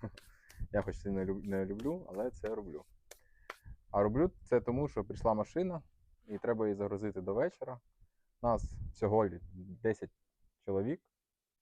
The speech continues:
і це для баштану дуже мало. Тому приходиться так, також допомагати, щоб встигнути добити оцей прицеп. У нас зараз пів сьомого,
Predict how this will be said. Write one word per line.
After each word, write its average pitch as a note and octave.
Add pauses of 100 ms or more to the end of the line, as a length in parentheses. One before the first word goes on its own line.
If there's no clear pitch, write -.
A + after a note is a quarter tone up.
(120)
і G2
це B2+ (320)
для F#2+
баштану G#2
дуже G2
мало. C#2+ (1400)
Тому A#2
приходиться G#2+
так, G2 (160)
також F#2+
допомагати, G2 (120)
щоб - (420)
встигнути A2+ (680)
добити G#2+
оцей G#2+ (840)
прицеп. - (680)
У -
нас G2
зараз G2 (720)
пів G2
сьомого, C#3+